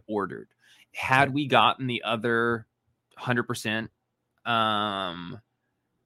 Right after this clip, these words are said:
Speaker 1: that's the kind of thing that Django's out of town right now. I think we would have really, like, problem solved to figure out what we wanna do with it.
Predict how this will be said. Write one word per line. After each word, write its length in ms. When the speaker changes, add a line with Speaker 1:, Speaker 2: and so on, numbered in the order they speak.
Speaker 1:
that's 240
the 60
kind 200
of 80
thing 500
that 840
Django's 340
out 100
of 60
town 280
right 200
now. 400
I 100
think 180
we 80
would 160
have 140
really, 240
like, 200
problem 300
solved 560
to 80
figure 520
out 340
what 160
we 100
wanna 240
do 160
with 180
it. 200